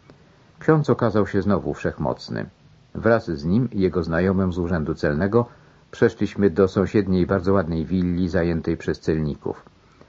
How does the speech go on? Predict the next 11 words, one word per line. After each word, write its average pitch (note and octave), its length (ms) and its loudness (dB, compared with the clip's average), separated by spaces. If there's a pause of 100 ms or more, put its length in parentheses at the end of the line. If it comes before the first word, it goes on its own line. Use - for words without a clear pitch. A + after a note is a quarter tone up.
(140)
W - 80 -20
pokoju, A2 440 4
który E2 260 -2
nam D2 180 -2
dano, G2+ 300 -2
brakowało G2 520 0
nieco D#2 280 -2
mebli, D#2+ 400 -2
ale A#2+ 200 -2
panował E2+ 380 0
porządek. E2+ 640 -4